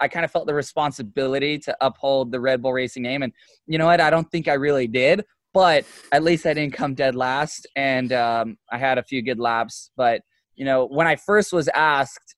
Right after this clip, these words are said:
it was funny because I was doing something pretty extreme already. I was, like, standing on these rocks, um, when I got this phone call where these waves were probably hitting this rock and sending spray fifty to sixty feet in the air. And I was, like, more scared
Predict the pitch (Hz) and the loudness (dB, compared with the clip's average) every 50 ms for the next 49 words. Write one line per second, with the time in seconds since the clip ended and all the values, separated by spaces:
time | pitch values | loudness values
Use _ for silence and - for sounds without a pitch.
0 | _ _ - 165 156 151 - - - 160 151 147 143 135 135 - - 151 143 131 | _ _ -4 -2 -2 -2 -4 -2 -2 -2 0 0 -2 -4 -4 -4 -4 -4 -4 -4
1 | 117 - _ _ _ _ _ _ _ _ - 135 139 135 131 120 110 151 156 151 | -6 -10 _ _ _ _ _ _ _ _ 0 0 2 0 -2 -4 -4 -4 -4 -4
2 | 151 139 - - 160 151 147 143 135 - - - 175 156 151 135 - - - 160 | -4 -4 -4 -4 -4 -4 -2 -4 -4 -4 -4 -2 -2 -2 -2 -4 -4 -8 -6 -4
3 | 160 147 139 139 135 131 135 135 139 143 151 143 131 131 127 113 139 131 110 - | -4 -2 0 0 2 2 4 4 4 4 4 2 2 2 2 0 0 -2 -2 -6
4 | _ _ _ _ _ - - 185 170 170 170 165 156 151 139 123 139 151 151 151 | _ _ _ _ _ -4 -2 0 0 2 0 0 -2 -2 -2 0 2 2 4 4
5 | 151 151 - - - - - - - 135 135 135 131 127 127 127 127 - 139 143 | 4 2 0 -2 -12 -16 -16 -4 -2 0 2 4 4 2 2 0 -6 -4 -4 -2
6 | 139 135 131 139 - - 131 - - - 147 143 139 135 - 143 131 131 127 131 | -2 0 -2 -2 -4 -4 -8 -10 -4 -2 -2 0 0 0 0 2 2 2 2 0
7 | 131 127 131 127 110 123 143 143 147 147 131 120 139 135 123 - _ _ _ _ | -2 -2 -2 -4 -4 -2 0 0 2 0 0 0 -2 -2 -2 -4 _ _ _ _
8 | _ _ 170 175 180 175 170 147 160 160 156 151 139 - - 147 143 139 139 135 | _ _ 2 2 4 2 2 0 0 -2 -2 -4 -6 -8 -4 0 2 2 2 2
9 | - 135 123 120 - _ - - 170 156 151 147 143 131 - - - - 147 143 | -2 -4 -6 -6 -8 _ -4 0 0 0 0 -2 -4 -6 -8 -10 -4 0 0 2
10 | 139 139 131 - _ _ _ 165 151 - 156 151 135 123 - - 147 127 - 143 | 2 0 -2 -6 _ _ _ -4 -4 -2 -6 -6 -6 -6 -6 -6 -8 -6 -6 -10
11 | 131 - 143 135 131 127 117 113 127 135 143 151 143 123 107 - _ _ _ _ | -8 -6 -6 -4 -4 -4 -2 -2 0 0 0 0 -2 -2 -4 -8 _ _ _ _
12 | _ _ _ - 139 170 175 185 196 190 220 202 180 147 151 160 165 180 196 214 | _ _ _ 0 2 4 4 4 4 4 4 4 4 2 2 4 6 6 6 6
13 | 226 220 214 - - - 185 175 180 180 175 170 165 156 - | 6 4 2 -2 -4 0 4 6 6 8 8 6 6 4 2